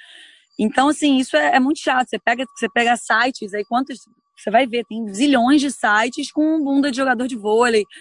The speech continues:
jogadora de vôlei, sabe? Posições que você tá ali de biquíni, vai pegar uma bola de manchete, bota a perna pro alto. É, é, é difícil, é bem complicado. Mas eu, assim, é, essa coisa dessa, dessa questão aí das roupas rola muito no circuito mundial, porque muitas vezes a gente tá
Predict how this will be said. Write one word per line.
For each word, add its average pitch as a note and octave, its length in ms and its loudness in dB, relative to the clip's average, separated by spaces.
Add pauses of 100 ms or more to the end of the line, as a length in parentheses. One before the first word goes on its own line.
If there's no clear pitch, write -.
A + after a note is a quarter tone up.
(220)
jogadora G#3 320 4
de G3+ 100 -2
vôlei, G3+ 440 2
sabe? G3+ 340 2
Posições A3+ 560 0
que A3 160 0
você F#3+ 180 -6
tá A3 140 0
ali A3 160 -2
de G#3+ 140 -2
biquíni, A3+ 500 0 (300)
vai G#3 100 2
pegar G#3+ 200 0
uma A#3 100 2
bola A3+ 240 2
de A3 60 -8
manchete, A#3 460 -4
bota A3+ 220 0
a - 20 2
perna A#3 240 0
pro A#3+ 220 -4
alto. A3+ 400 0 (500)
É, G#3+ 480 2
é, E4 200 0 (100)
é C#4 140 4
difícil, C4 480 0
é - 20 0
bem A#3+ 160 -2
complicado. A3+ 640 0 (460)
Mas C4 240 0
eu, D#4+ 160 4
assim, D#4 460 2
é, A3 260 0
essa A3 240 0
coisa B3+ 240 0
dessa, A3+ 420 2
dessa G3+ 260 -2
questão G#3 300 -4
aí G#3 60 -4
das G3 180 -2
roupas G#3 400 2
rola B3 220 2
muito B3+ 280 4
no A#3 120 0
circuito G#3 320 -2
mundial, G3+ 360 2
porque - 160 -6
muitas B3 320 2
vezes G#3+ 240 2
a G#3+ 120 4
gente G#3 320 -4
tá G3+ 340 0